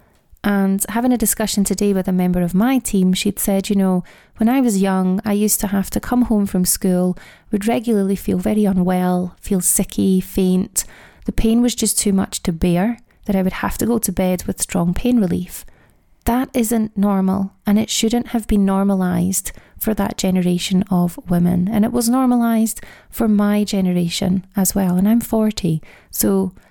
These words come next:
you know, that's not old. <laughs> So it does have profound effects on women's lives and happiness, and we should not be enduring debilitating pain without seeking support and attention.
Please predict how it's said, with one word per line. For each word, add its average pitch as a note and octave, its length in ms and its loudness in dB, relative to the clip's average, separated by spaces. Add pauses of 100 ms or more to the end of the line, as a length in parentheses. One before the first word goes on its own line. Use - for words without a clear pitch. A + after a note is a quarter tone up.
(120)
you A#3+ 140 2
know, E3+ 280 0 (300)
that's C4 260 -2
not C4 160 2
old. G3 440 0 (180)
<laughs> A#3 300 2 (1300)
So C#4+ 140 2
it C4+ 80 -2
does C#4+ 200 0
have C4 340 -4
profound A3 500 0
effects - 500 -4
on F#3+ 160 0
women's F#3 300 0
lives F3+ 300 -2
and F#3 100 -2
happiness, F#3 640 -2
and F#3+ 320 0
we A3 100 0
should G#3+ 280 -2
not G#3 200 0
be F#3+ 480 0
enduring F#3+ 540 0
debilitating E3+ 840 -2
pain A3+ 440 2 (320)
without G3+ 320 -2
seeking F#3 560 0
support - 420 -2
and F3 80 0
attention. F#3+ 640 -2